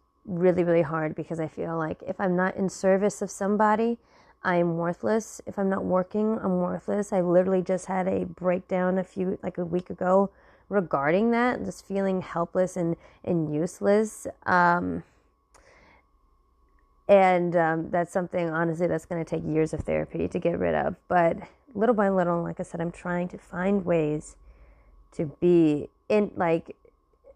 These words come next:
like, um, to be selfish intentionally, like, very intentionally selfish. Um, and I've definitely had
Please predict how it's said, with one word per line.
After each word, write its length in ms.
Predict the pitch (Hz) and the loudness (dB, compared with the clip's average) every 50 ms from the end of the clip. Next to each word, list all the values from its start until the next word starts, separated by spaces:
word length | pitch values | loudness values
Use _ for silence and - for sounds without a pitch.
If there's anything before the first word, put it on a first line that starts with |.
| _ - | _ -4
like, 440 | - - 165 156 - - - - _ _ _ _ _ _ _ _ _ _ _ _ - | -2 0 0 0 0 -4 -14 -20 _ _ _ _ _ _ _ _ _ _ _ _ -4
um, 460 | 165 165 156 147 156 165 - - - - - - _ _ - - | -2 0 0 0 -2 -2 -4 -6 -10 -14 -20 -20 _ _ -20 -6
to 120 | - - 190 | 0 2 4
be 180 | 175 196 185 | 4 4 4
selfish 760 | 185 - - 175 165 160 156 - - - 120 190 - - - - _ _ _ _ _ _ _ _ _ _ _ _ - | 2 0 2 4 4 4 2 0 -6 -10 -10 -10 -12 -14 -20 -20 _ _ _ _ _ _ _ _ _ _ _ _ 0
intentionally, 760 | 202 185 165 - - 196 185 175 - 185 170 135 104 - - | 0 0 0 -2 -2 -2 -2 -2 -4 -6 -8 -8 -8 -6 -2
like, 180 | - 190 175 | 0 0 0
very 400 | 156 160 170 185 190 202 196 202 | 2 4 6 6 6 6 4 2
intentionally 880 | - 202 180 - - - 185 175 170 - - 180 170 160 151 156 160 156 _ _ _ _ _ _ | 0 -2 -4 -4 -6 -6 -6 -6 -6 -6 -6 -6 -4 -4 -4 -4 -6 -8 _ _ _ _ _ _
selfish. 840 | _ - - - - - - - - - - - - - - - - - _ _ _ _ _ _ _ - | _ -8 -4 -4 -4 -4 -4 -4 -6 -4 -4 -6 -8 -14 -20 -20 -20 -20 _ _ _ _ _ _ _ -2
Um, 480 | 175 165 156 151 170 175 175 190 165 - _ _ _ - _ _ _ _ _ _ - | 0 2 2 0 0 -2 -4 -6 -8 -10 _ _ _ -20 _ _ _ _ _ _ -2
and 200 | - 185 175 165 165 | 2 2 4 6 4
I've 140 | 170 170 | 4 4
definitely 400 | - 180 180 170 190 190 180 175 | 4 2 2 2 2 2 2 2
had 440 | 170 165 170 165 160 160 165 170 - | 2 2 2 4 4 2 2 -2 -6